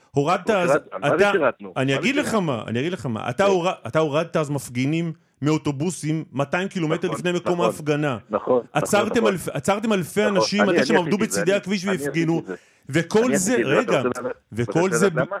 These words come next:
Speaker 1: וכל זה בלי שפקודת המשטרה נתנה לשר איזושהי סמכות לנהל אותך.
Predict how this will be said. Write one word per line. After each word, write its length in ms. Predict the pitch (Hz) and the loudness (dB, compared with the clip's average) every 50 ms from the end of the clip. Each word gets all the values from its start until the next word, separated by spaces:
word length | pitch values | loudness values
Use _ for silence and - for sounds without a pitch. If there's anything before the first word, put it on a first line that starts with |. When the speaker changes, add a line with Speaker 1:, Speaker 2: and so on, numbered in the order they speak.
| 117 | -2
Speaker 1:
וכל 360 | 123 131 131 - 165 196 220 | -2 -2 0 0 0 0 0
זה 120 | 190 233 233 | 0 -2 -2
בלי 200 | 180 190 226 226 | 0 0 -2 -2
שפקודת 420 | 233 220 - - 220 202 220 220 | -2 -6 -4 -4 0 0 0 0
המשטרה 360 | 226 208 185 - - 196 208 | -2 -4 -4 -2 -2 0 0
נתנה 300 | 208 208 190 - 202 196 | 0 -2 -2 -2 -2 -2
לשר 580 | 190 180 160 - - - 190 185 190 196 185 180 175 _ _ _ _ _ _ _ - - | -2 -2 -6 -6 -4 -2 0 0 2 0 -2 -4 -8 _ _ _ _ _ _ _ -2 -2
איזושהי 300 | 170 208 233 196 214 190 | 0 0 0 -2 -6 -6
סמכות 440 | - - 180 170 - - 208 - | -4 -2 -2 -2 -2 -2 -4 -2
לנהל 420 | 202 196 180 170 160 170 180 185 175 | -2 -2 0 0 0 0 0 0 -2
אותך. 280 | 156 - - 117 123 | -2 -4 -6 -6 -6